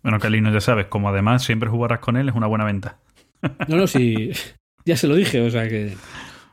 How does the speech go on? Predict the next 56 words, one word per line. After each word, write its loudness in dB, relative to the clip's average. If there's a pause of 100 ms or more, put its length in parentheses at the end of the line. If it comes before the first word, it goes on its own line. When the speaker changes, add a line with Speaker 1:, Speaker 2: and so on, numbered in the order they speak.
(160)
Speaker 1:
Vale, -6
vale, -8
vale. -14 (920)
Bien, -2
pues -8
bien, -8
pues -18 (380)
Speaker 2:
Y 2
ese, 4
Speaker 1:
juego 6
Speaker 2:
ese 4
es 0
el 6
Speaker 1:
como -4
Speaker 2:
primero. 0 (500)
Speaker 1:
jue-, -2
juego 0
complejo 0
de 0
jugar -2
porque -8
tienes -10
que -6
tener -4
a -12
seis -12
personas -10
para -6
jugarlo, -4
etcétera, -6
etcétera. -12
Como -10
tú -4
Speaker 2:
Sí. 2
Speaker 1:
bien 2
dices, -2
no 0
es 0
un -2
juego -4
fácil -2
de, -2
de -4
sacar -2
a -2
mesa, -2
tienes -6
que -6
tenerlo -2
muy -4
claro -4
y -6
tener -6
la -6
gente -8
para, -8